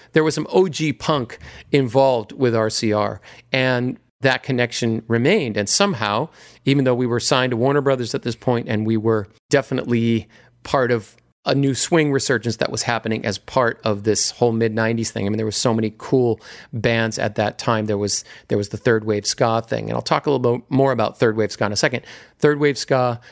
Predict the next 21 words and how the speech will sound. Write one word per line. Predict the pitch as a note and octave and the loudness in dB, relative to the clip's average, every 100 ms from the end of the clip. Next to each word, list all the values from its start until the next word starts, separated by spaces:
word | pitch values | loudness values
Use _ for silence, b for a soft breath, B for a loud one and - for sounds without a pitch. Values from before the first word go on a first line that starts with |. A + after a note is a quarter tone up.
| B | B
there | B2 A#2 | 0 2
was | A2 - - | 0 -4 -4
retro | A#2 A#2 - G#2+ | 0 0 0 -2
swing, | - E3 D#3+ D3+ C#3+ B B - | -2 2 2 0 -6 B B -4
rockabilly | A#2 B2 C3+ C3 B2+ B2 B2 | 2 2 2 0 0 0 0
was, | A2 A2 G2+ - - | 0 -2 -2 -8 -6
was | A2 | -4
very | G#2+ A#2 G#2 | 2 0 0
hot. | - B2+ B2 - B B B - | 0 0 0 -6 B B B 0
All | D#3 D3+ | 2 2
of | |
these | C3+ - | -2 -2
things | C3+ B2 - | -2 -2 -2
were | A2+ | -2
happening | A2+ A2 G#2+ | -2 -2 -4
in | G#2+ | -2
Southern | A2 G#2 | -4 -2
California, | G#2+ A2+ C3+ A2+ - | -2 -2 -2 -2 0
in | A#2+ | 0
addition | A2+ D#3+ G#3 D3 A#2 | 2 0 0 -2 -4
to | - A2 A2 | 0 0 -2